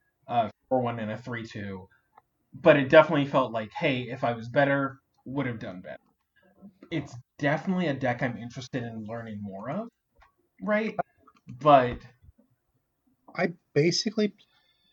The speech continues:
Speaker 2: tested this list. Well, played,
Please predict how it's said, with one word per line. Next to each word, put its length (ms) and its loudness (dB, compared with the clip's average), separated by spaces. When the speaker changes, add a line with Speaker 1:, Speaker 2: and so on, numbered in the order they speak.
Speaker 2:
tested 460 -2
this 280 -6
list. 520 -16
Well, 260 10
played, 360 4